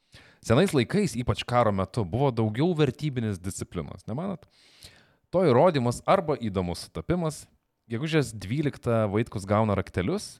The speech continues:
gegužės dvidešimt penktą Feliksas Vaitkus ir Martha Bratz atšoka savo vestuves. Tai buvo dvi savaitės po-, praėjusios nuo tada, kai jisai pasirašo skrist per Atlantą.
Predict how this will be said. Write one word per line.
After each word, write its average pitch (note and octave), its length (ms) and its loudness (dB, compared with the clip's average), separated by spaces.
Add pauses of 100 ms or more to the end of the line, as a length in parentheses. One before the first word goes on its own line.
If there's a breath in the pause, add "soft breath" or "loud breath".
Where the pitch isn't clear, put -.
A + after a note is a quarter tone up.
gegužės G#2+ 420 -2
dvidešimt G2 480 -2
penktą C#3 540 0
Feliksas F#2+ 500 -4
Vaitkus C3 480 -2
ir A#2 300 0
Martha F#2 340 -2
Bratz A#2+ 460 0
atšoka - 500 -4
savo F2+ 240 -4
vestuves. D#2 460 -10 (1200)
Tai F2 100 -6
buvo G2+ 240 4
dvi A2 240 0
savaitės G2 480 0
po-, F2 160 -10
praėjusios E2+ 480 -6
nuo F#2+ 160 0
tada, G2 160 -2
kai - 160 -6
jisai G2+ 160 -6
pasirašo F#2 480 -4
skrist - 260 -10
per F2 140 -6
Atlantą. D2+ 400 -12